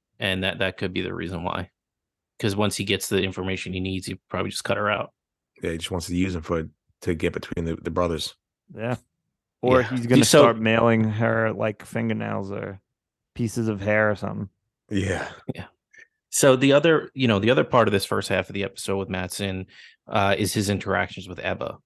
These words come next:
Speaker 1: They're getting very contentious with each other, um,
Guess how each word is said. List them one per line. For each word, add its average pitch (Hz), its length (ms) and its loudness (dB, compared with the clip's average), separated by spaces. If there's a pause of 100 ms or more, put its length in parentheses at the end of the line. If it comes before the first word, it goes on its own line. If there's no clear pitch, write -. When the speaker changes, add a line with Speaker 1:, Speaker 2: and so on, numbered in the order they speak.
(160)
Speaker 1:
They're 104 120 -2
getting 104 320 0
very 98 800 0
contentious 95 760 -4 (360)
with 110 160 0
each 110 160 0
other, 127 340 0 (300)
um, 95 600 -6